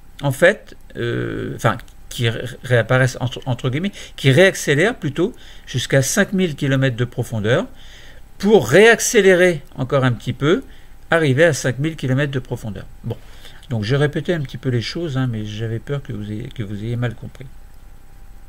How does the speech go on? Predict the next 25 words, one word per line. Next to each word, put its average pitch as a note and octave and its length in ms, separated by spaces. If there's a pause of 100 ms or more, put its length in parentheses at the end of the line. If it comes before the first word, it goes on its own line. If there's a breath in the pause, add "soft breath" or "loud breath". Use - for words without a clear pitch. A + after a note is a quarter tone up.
(1000 loud breath)
Donc, D3 160
dans G3 140
ces G#3+ 160
mo-, G3 120
entre E3 300
les F3+ 100
modèles F3+ 440
analogi-, D#3 540
analogiques D3+ 720
et - 80
les, A2+ 380
et A#2 80
les A#2+ 100
modèles B2 420
numériques, C#3+ 680
on C3 140
a A#2+ 80
pu C#3 200
mettre E3+ 280
en D3 80
évidence C3+ 600
que - 280
cette C#3 240
zone B2 260
d'ombre E3 260